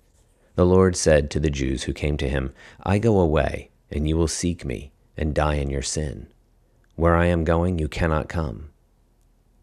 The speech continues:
Then said the Jews, "Will he kill himself, since he says, 'Where I am going, you cannot come'?"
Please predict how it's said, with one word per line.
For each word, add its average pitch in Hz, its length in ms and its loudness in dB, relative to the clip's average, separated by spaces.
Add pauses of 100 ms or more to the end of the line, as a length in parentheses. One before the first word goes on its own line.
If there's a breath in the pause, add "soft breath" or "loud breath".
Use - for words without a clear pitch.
(340)
Then 73 240 -2
said 67 240 -4
the 64 60 -4
Jews, 73 440 -2 (400 loud breath)
"Will 80 140 -2
he 69 100 -4
kill 73 240 -2
himself, 117 520 -2
since - 240 -4
he 85 100 2
says, 80 340 4
'Where 82 200 2
I 85 100 2
am 82 160 -2
going, 80 320 -2
you 73 100 -4
cannot 78 420 -4
come'?" 101 380 -2